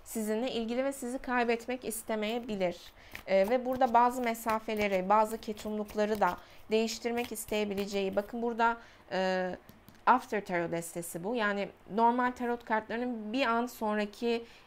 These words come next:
e, hali üzerinden, e, semboller, e,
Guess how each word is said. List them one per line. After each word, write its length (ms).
e, 260
hali 440
üzerinden, 640
e, 80
semboller, 720
e, 460